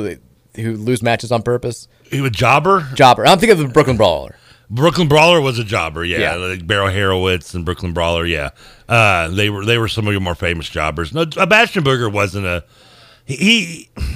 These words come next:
Speaker 2: he wasn't, like, over, but he was, he wasn't used as a jobber. He was just like a, he was also like Mike the, he actually had a cool role in W C W when he's called Mike the Lunatic. But
Speaker 1: So my buddy who, uh, again, like the Reds family, A K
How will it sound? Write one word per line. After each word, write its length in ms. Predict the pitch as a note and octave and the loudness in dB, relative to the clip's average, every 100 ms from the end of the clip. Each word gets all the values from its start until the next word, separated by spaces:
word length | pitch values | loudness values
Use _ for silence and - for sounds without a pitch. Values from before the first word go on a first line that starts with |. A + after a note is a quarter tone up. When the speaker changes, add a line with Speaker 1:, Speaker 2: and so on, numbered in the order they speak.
| - | -2
Speaker 2:
he 80 | D#3+ | 0
wasn't, 300 | D#3 C#3+ A#2+ | 2 0 0
like, 180 | G2 F2+ | -4 -4
over, 440 | E2+ F#2 E2+ E2 D2+ | -6 -4 -4 -6 -4
but 120 | E2+ | -6
he 160 | E2+ F2+ | -6 -8
was, 300 | D#2+ C#2+ - | -10 -14 -14
he 100 | F2+ | -10
wasn't 240 | E2+ C#2+ D2 | -10 -10 -14
used 160 | B1+ | -16
as 120 | C#2 | -16
a 60 | B1 | -14
jobber. 360 | - C2 A#1+ B1 | -12 -12 -12 -10
He 80 | F#2 | -8
was 100 | E2 | -8
just 200 | F2+ G#2+ | -8 -8
like 180 | F2+ F2 | -8 -8
a, 260 | D2 C#2 - _ - _ | -10 -12 -16 _ -20 _
he 60 | B2+ | 0
was 80 | |
also 240 | D3+ D3 C#3 | 2 2 0
like 140 | G#2 | -2
Mike 240 | G2+ G#2+ - | 0 -2 -2
the, 100 | F#2+ | -6
he 240 | F#2+ E3 | 0 2
actually 240 | D3 - A#2 | 2 0 -6
had 80 | |
a 40 | F2+ | -6
cool 180 | G#2 F#2+ | -4 0
role 140 | F#2+ | 0
in 60 | E2+ | -2
W 140 | F2 E2+ | -6 -6
C 120 | F2+ | -8
W 140 | F2 D#2 | -6 -8
when 60 | |
he's 100 | D2+ | -8
called 160 | D#2 D2 | -10 -6
Mike 180 | D#2 - | -6 -6
the 80 | |
Lunatic. 580 | D2+ D2+ C#2 C#2 C2+ - _ _ _ _ _ _ | -10 -10 -12 -16 -16 -18 _ _ _ _ _ _
But 200 | - C2+ - - - - - | -16 -16 -18 -20 -20 -20 -20
Speaker 1:
So 220 | - C3+ | 0 2
my 160 | B2 C3+ | 6 6
buddy 320 | C3+ D#3 E3 | 6 6 4
who, 500 | A#2 C#3 C3 B2+ B2+ A#2+ - G2 | 2 2 4 2 0 -8 -10 -6
uh, 120 | A2+ F#2+ F2+ | -6 -8 -14
again, 340 | G#2+ F#2+ G2+ F2 | -2 0 0 -2
like 140 | F#2+ | -6
the 100 | G#2+ | 0
Reds 220 | A2 A2 | 0 0
family, 420 | A2+ G#2 G2+ G#2 - | 0 0 0 -4 -4
A 100 | A#2 | -2
K 500 | A2 G#2 G#2 G2+ | 0 2 2 2